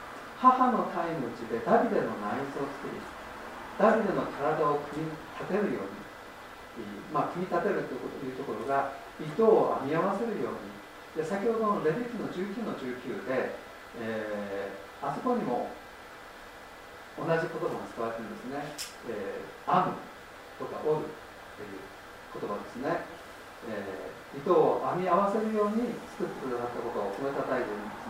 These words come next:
ね。ページ下の注釈にですね、えー、聖書のそのページ下の注釈に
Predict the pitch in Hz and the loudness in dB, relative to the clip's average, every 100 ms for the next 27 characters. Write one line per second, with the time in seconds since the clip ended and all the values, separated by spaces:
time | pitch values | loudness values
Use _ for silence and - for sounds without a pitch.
0 | 127 127 - - - - - - - - | -2 -2 -2 -8 -8 -8 -8 -10 -10 -12
1 | - - - - 262 262 - 240 233 220 | -12 -12 -4 6 8 8 4 4 4 4
2 | 220 208 202 202 113 - - 117 - - | 2 2 2 2 0 -2 -2 0 -2 -6
3 | - - - - - - 117 104 104 - | -12 -14 -14 -14 -14 -6 -4 -2 -2 4
4 | 208 208 175 175 165 151 175 170 - 165 | 4 6 2 -2 -2 -2 -2 -2 -4 -4
5 | 156 160 156 147 143 165 | -4 -4 -4 -4 -2 -2